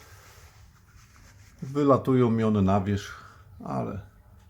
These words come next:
nieistotne to. Rośliny tam sobie z tyłu na tym rosły. Tam w tylnej części tego tylko sypałem trochę, tak jedną paczkę, trzy chyba,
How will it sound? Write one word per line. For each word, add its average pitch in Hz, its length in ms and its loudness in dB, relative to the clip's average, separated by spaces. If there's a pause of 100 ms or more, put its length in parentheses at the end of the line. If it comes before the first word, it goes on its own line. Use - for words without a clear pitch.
(220)
nieistotne 95 720 -6
to. 87 280 -12
Rośliny 95 500 -6
tam 95 160 -6
sobie 90 300 -6 (600)
z - 140 -20
tyłu 101 220 -2
na 92 140 0
tym 90 220 -8
rosły. 95 460 -4 (600)
Tam 120 260 -4
w - 520 -20
tylnej 113 280 -2
części 110 380 -4
tego 87 180 -6
tylko 90 320 -8
sypałem 104 640 -4 (160)
trochę, 123 380 -4
tak 123 280 -8
jedną 127 320 -4
paczkę, 110 320 -2
trzy 101 300 -6
chyba, 92 240 -6